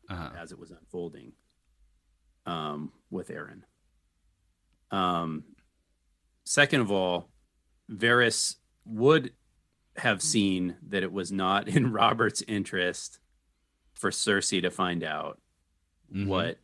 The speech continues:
Speaker 2: Jon had learned.
Speaker 1: Yeah, so we have a good motive, right?
Speaker 2: Right. But here's the sticking point. He expresses incredulity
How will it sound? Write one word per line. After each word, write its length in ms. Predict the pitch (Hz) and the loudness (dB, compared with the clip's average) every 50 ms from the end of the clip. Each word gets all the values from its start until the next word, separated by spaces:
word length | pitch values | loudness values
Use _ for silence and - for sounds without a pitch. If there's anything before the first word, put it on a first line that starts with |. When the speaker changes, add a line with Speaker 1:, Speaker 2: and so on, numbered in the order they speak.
| _ _ _ _ _ _ _ | _ _ _ _ _ _ _
Speaker 2:
Jon 320 | - 107 90 87 85 82 | -8 -6 -6 -6 -6 -6
had 240 | 80 - 90 82 78 101 | -8 -8 -10 -8 -6 -6
learned. 300 | 95 85 78 76 76 98 | -6 -6 -6 -8 -4 -2
Speaker 1:
Yeah, 80 | 104 90 | -2 -2
so 160 | - - 107 | -2 -4 -4
we 80 | 104 113 | 0 2
have 160 | 123 131 131 | 4 4 4
a 40 | 135 | 2
good 180 | 120 131 135 123 | 2 0 2 2
motive, 480 | 117 120 120 117 104 90 73 64 - | 2 4 4 4 2 2 -2 -2 -6
right? 240 | 76 73 82 92 - - - _ _ _ _ _ _ _ _ _ _ _ - _ | -8 -6 -6 -8 -10 -12 -20 _ _ _ _ _ _ _ _ _ _ _ -18 _
Speaker 2:
Right. 300 | 104 95 85 80 - - - - _ _ _ _ _ - | -6 -4 -4 -4 -6 -8 -14 -20 _ _ _ _ _ -20
But 460 | 101 - - 165 185 143 113 - - | -4 4 6 8 10 10 8 6 4
here's 260 | 113 135 147 143 - | 4 6 6 6 4
the 100 | - 123 | 2 0
sticking 400 | - - 143 127 - 113 101 98 | 2 2 2 2 2 0 0 0
point. 360 | - - 90 85 85 82 - _ _ _ _ _ _ _ _ _ _ _ _ _ _ _ _ _ _ | -2 -4 -6 -6 -6 -8 -12 _ _ _ _ _ _ _ _ _ _ _ _ _ _ _ _ _ _
He 140 | 135 135 139 | 4 6 6
expresses 480 | 131 - - 156 156 - 143 120 - | 6 6 6 6 6 6 4 4 2
incredulity 1200 | - - 156 156 165 143 - - 120 107 104 139 143 156 165 147 135 135 113 92 87 87 90 - | 4 4 6 6 6 6 4 2 2 2 4 4 6 6 8 6 6 6 4 0 -2 -6 -10 -14